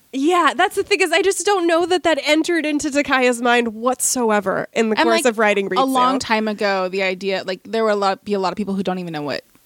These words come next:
Speaker 2: trans is.
Speaker 1: Yeah, there, it, in the, I mean, of course, trans people have existed
Speaker 2: Forever.
Speaker 1: forever. Um, but the, the idea of transness in the nineties, and I don't know anything about what this was like in Japan, but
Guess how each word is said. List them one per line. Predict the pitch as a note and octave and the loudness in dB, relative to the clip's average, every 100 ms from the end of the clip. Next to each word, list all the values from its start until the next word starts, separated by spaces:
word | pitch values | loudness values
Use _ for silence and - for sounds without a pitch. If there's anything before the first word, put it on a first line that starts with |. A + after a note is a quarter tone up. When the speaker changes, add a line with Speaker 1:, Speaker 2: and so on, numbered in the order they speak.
| _ _ _ | _ _ _
Speaker 2:
trans | - E3+ D#3 D#3 | -4 -2 -2 -2
is. | - C3 - - - | -4 -4 -4 -8 -6
Speaker 1:
Yeah, | B3 B3+ D4 | -2 0 0
there, | A#3+ A#3+ - | 0 -2 -2
it, | A#3+ B3+ | -2 -2
in | - C4 | 0 0
the, | B3+ - _ | 0 -4 _
I | A#3+ | -2
mean, | B3+ A#3+ | 0 0
of | A3 | -2
course, | - C4+ - | 0 -2 0
trans | C#4+ C4+ | 0 0
people | C4 B3 | 2 0
have | A3 | 0
existed | G#3+ A3 C4+ B3 G3 F#3 _ _ _ | 0 0 -2 0 -2 -2 _ _ _
Speaker 2:
Forever. | - A3 A#3+ - | -4 0 2 2
Speaker 1:
forever. | D4 E4+ F#4+ A#3 - - - - - - | 2 2 2 0 -2 -6 -16 -20 -14 -2
Um, | B3 A#3+ G#3+ - | 2 2 0 -2
but | B3+ G#3 | -2 0
the, | C4 B3 - | 0 0 0
the | G#3+ C#4 | 0 0
idea | C#4 A#3 D4+ D#4 C#4+ A#3+ - | 0 -2 0 2 2 2 2
of | A3+ G#3 - _ _ _ - | 0 -2 -10 _ _ _ -12
transness | - - C#4 C#4 A#3 G3+ G3+ - - - | -4 0 2 2 2 2 2 -2 -4 0
in | A#3+ | 2
the | A3+ | 2
nineties, | A3 A#3+ A#3+ G#3 G3+ | 2 2 2 2 2
and | G3 F3+ | 2 2
I | G3+ | 2
don't | G3+ | 2
know | F#3+ F#3+ | 2 2
anything | A3 A3 G#3+ G3+ | 2 2 2 0
about | F#3+ F3+ | 0 0
what | F#3 | 0
this | F#3 - | -4 -6
was | F3+ | -4
like | E3+ - | -2 -2
in | F3 | -4
Japan, | E3 - A3 F#3 F#3+ | -4 0 2 4 4
but | G3 - | 2 0